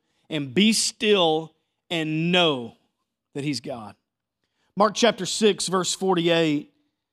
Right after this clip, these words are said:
says this, "He saw the disciples straining at the oars because the wind was against them." So he sees them rowing.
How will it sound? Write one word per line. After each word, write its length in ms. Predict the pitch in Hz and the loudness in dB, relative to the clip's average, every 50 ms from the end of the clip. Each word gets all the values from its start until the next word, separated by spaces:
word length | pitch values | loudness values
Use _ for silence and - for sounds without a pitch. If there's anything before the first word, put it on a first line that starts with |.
| _ _ _ | _ _ _
says 340 | - - 202 190 170 120 139 | -6 -2 -2 -2 -2 -2 -2
this, 380 | 170 170 143 127 120 - - - _ _ _ _ _ _ _ | -2 -2 -2 -4 -6 -10 -12 -14 _ _ _ _ _ _ _
"He 100 | 185 180 | -6 -4
saw 520 | - - - - 233 240 254 269 277 285 | -4 -2 2 4 4 6 6 6 6 4
the 120 | 254 262 | 4 2
disciples 1120 | 220 208 233 - - 247 220 214 233 233 208 - 196 190 180 175 170 165 156 - - - - _ _ _ _ | 2 0 0 0 2 2 4 4 4 2 2 0 0 -2 0 -2 -2 -4 -6 -8 -12 -14 -16 _ _ _ _
straining 920 | - - - - - - - 214 214 220 233 240 247 247 254 254 254 247 - - | -8 -6 -4 -4 -4 -4 -2 0 2 4 4 4 4 4 4 4 2 2 0 2
at 240 | 233 226 220 220 - | 2 2 2 2 0
the 160 | 214 208 208 - | -2 -2 -2 0
oars 840 | 233 214 214 202 196 180 156 139 131 120 107 - - - - - - _ _ _ _ _ _ _ _ _ _ | 0 0 2 2 2 0 0 -4 -8 -10 -10 -10 -10 -10 -10 -12 -16 _ _ _ _ _ _ _ _ _ _
because 380 | - 214 208 - 233 220 160 151 | -2 -2 2 2 2 0 2 0
the 120 | 185 190 | 0 0
wind 520 | 170 160 175 220 240 226 214 196 185 180 170 | 0 0 2 2 4 4 2 2 0 -2 -2
was 540 | 175 175 180 175 175 170 170 165 151 - - | 0 2 4 4 4 4 2 0 -4 -6 -8
against 480 | 180 160 127 147 165 151 135 - - - | -10 -8 -6 -6 -6 -6 -6 -8 -12 -12
them." 260 | 131 120 110 101 95 _ _ _ _ _ _ _ _ _ _ _ _ | -14 -16 -16 -18 -20 _ _ _ _ _ _ _ _ _ _ _ _
So 160 | - - - 220 | -8 -4 -2 0
he 160 | 175 262 254 | 2 2 0
sees 480 | - - - 320 330 320 311 233 214 | 0 -2 -2 0 0 0 0 0 0
them 280 | 240 294 269 254 247 233 | 2 2 2 2 2 2
rowing. 480 | 240 254 254 254 247 208 151 123 110 | 4 4 4 4 4 2 -2 -6 -10